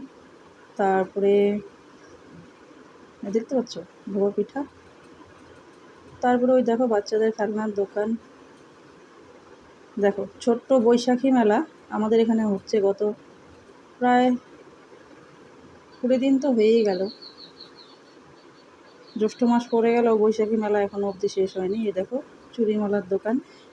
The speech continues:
আর সব থেকে ভিড় কোথায় জানো তো? দশ টাকার দোকানে। দশ টাকার দোকানে এত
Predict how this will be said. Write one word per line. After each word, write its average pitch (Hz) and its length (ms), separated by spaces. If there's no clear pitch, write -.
আর 240 140
সব 254 280
থেকে 269 180
ভিড় 240 300
কোথায় 254 260
জানো 349 180
তো? 196 140
দশ 220 260
টাকার 247 280
দোকানে। 196 400
দশ 214 240
টাকার 262 240
দোকানে 247 320
এত 196 220